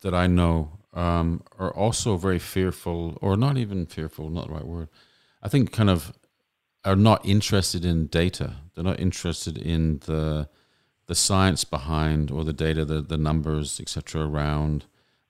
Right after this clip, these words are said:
a business, or whether it's a, a startup, or whether it's a product, or whether it's, um,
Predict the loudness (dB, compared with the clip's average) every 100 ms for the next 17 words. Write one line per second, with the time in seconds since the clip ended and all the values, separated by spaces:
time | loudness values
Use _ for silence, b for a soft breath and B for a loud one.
0 | _ -4 0 0 2 0 -2 -4 -10 -12
1 | -12 -4 -2 2 2 0 -2 -4 -4 -4
2 | -4 -6 0 2 4 4 0 -2 -4 -2
3 | -2 -4 -6 -12 -6 -2 -2 -2 -4 -4
4 | -4 -6 -8 -10 -8 -8 -8 -10